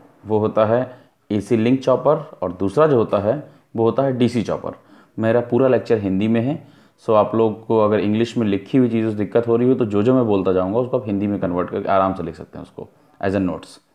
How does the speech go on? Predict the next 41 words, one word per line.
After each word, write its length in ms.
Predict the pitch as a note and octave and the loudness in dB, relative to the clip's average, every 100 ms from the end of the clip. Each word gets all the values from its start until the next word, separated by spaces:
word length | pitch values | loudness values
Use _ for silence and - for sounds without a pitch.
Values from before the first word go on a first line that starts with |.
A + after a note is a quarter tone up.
| _ _ _ _ _ _ _ _ | _ _ _ _ _ _ _ _
एसी 240 | C#3 C#3+ F3+ | 0 2 4
लिंक 200 | F3 E3 | 4 2
चॉपर 320 | D3 B2+ B2+ | 2 2 2
में 140 | A#2+ | 0
क्या 100 | G2 | 0
होता 240 | F2+ D#2+ - | -2 -4 -10
है? 120 | - _ _ _ | -12 _ _ _
एसी 260 | B2 C3 D#3+ | 0 2 2
लिंक 160 | D#3+ | 2
चॉपर 240 | C#3+ C3+ C#3 | 4 4 4
में, 140 | C3+ | 4
जैसा 260 | A#2+ A2+ C3+ | 4 4 2
कि 80 | B2+ | 2
इसमें 200 | B2 G#2+ | 0 0
लिखा 280 | F#2+ - | 0 0
हुआ 220 | A2+ F#2 E2 | 2 2 2
है 160 | F#2 C3 - _ _ _ _ _ | 0 -2 -10 _ _ _ _ _
कि 120 | - - | -8 2
एसी 280 | C3+ C3 F#3+ | 2 4 4
लिंक 200 | F#3+ F#3 | 4 2
चॉपर 360 | E3 C3 B2+ | 4 4 4
जो 120 | G#2 G2 | 0 0
होता 240 | F#2 F2 | -2 -2
है, 240 | G2 F#3+ - - _ _ _ _ - | -2 -2 -6 -20 _ _ _ _ -10
उसमें 520 | - D#3+ F3+ E3 - - _ _ _ _ _ _ | -2 2 4 2 -2 -16 _ _ _ _ _ _
प्रॉब्लम 360 | C3+ C#3 F3 E3 | 4 4 4 4
ये 80 | E3+ | 4
होती 280 | E3 - | 2 0
है 80 | E3+ | -2
कि 60 | D#3 - | 0 2
इनपुट 320 | B2+ B2+ D3 | 4 2 2
डीसी 260 | B2 A#2 C3 | 2 2 2
में 100 | B2 | 4
जाता 260 | A#2 - | 2 2
है 200 | A#2 D3+ - _ _ A#2+ | -2 -6 -12 _ _ 0
और 100 | A#2 | 4
आउटपुट 320 | A2 C#3+ A#2 | 4 2 0
डीसी 240 | G#2+ A2+ | 0 0
में 80 | G2+ | 0
आता 160 | E2+ | -2
है, 100 | D#2 | -6